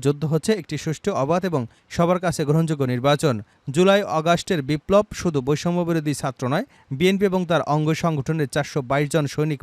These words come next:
প্রাণ দিয়েছেন। উল্লেখ করে তিনি বলেন, বিগত সতেরো বছরে বিএনপি লাগাতার আন্দোলনের মাধ্যমে বিপ্লবের ক্ষেত্র তৈরি করেছে।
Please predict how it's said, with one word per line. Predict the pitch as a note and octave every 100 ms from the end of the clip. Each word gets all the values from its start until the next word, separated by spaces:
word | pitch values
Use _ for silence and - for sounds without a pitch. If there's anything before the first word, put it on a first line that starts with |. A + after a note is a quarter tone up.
| -
প্রাণ | D3+ F3
দিয়েছেন। | C#3+ B2+ F#3+ A3+ _ _
উল্লেখ | D#3 F3+ -
করে | G3+
তিনি | - D3
বলেন, | A#2+ D3 B3 - _ - C#3+
বিগত | F3+ G#3+ A3+ -
সতেরো | G3 G#3 E3+
বছরে | C3+ - F#3+ D#3
বিএনপি | D3+ D#3 E3+
লাগাতার | C#3+ C#3 D#3+ F#3 E3+ C3+
আন্দোলনের | C#3+ C#3+ C#3+ C3 A2+
মাধ্যমে | A2+ D3 G3 - _ - C3+
বিপ্লবের | E3+ - F3 D#3 -
ক্ষেত্র | E3 - F3+
তৈরি | E3 A#2
করেছে। | G#2+ G#2 -